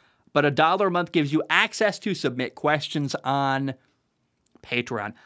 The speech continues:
My only guarantee is I look at every single question with my eyeballs and I pick the top couple to read on the show. Um, I love doing it. It's fun. We get to interact.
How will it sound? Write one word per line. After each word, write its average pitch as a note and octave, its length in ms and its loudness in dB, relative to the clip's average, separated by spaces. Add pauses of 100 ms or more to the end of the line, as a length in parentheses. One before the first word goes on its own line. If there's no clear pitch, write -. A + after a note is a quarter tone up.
My G#3+ 200 6
only D4 240 4
guarantee F#3+ 420 2
is F#3 120 4
I F#3 40 4
look F3 180 2
at D#3 80 2
every F#3 300 2
single F#3 320 -2
question E3+ 400 0
with D#3+ 180 -2
my D#3 220 2
eyeballs D3 460 2
and C#3+ 100 -2
I - 20 -2
pick C#3+ 140 -6
the C3 80 -4
top D#3 320 -2
couple D3+ 240 -4
to C#3+ 120 -4
read C#3+ 420 -2 (580)
on D3+ 480 2 (380)
the D3 160 4
show. C#3 580 0 (540)
Um, C#3 320 4
I D#3+ 100 8
love G3 160 6
doing G3+ 220 6
it. G#3 180 0
It's - 160 0
fun. F#3 220 0
We E3+ 80 0
get D#3 80 0
to C3 80 -4
interact. D3 480 0